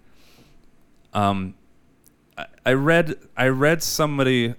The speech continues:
uh, I read a review where somebody said, which I totally agree with. They basically said, like, the,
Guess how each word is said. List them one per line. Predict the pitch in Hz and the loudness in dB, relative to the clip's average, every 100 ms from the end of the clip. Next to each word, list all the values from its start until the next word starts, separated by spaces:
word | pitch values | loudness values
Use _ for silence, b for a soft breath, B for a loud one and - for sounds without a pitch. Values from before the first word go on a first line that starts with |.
| - | -2
uh, | |
I | 101 | 0
read | 107 131 | 2 2
a | |
review | 107 95 98 | 0 0 0
where | 92 | 0
somebody | 85 98 92 90 | -2 -4 -2 -4
said, | 85 - 92 87 | -4 -2 0 0
which | 90 | -2
I | 95 | -4
totally | 90 101 90 | -2 -2 -2
agree | 87 90 | -4 -4
with. | 87 | -4
They | 101 | -4
basically | 98 120 139 131 | 0 -2 -2 -4
said, | 120 - 107 | -2 -2 0
like, | 101 95 - b b b b b b b b _ _ _ _ _ - | 0 -2 -8 b b b b b b b b _ _ _ _ _ -2
the, | 120 | 0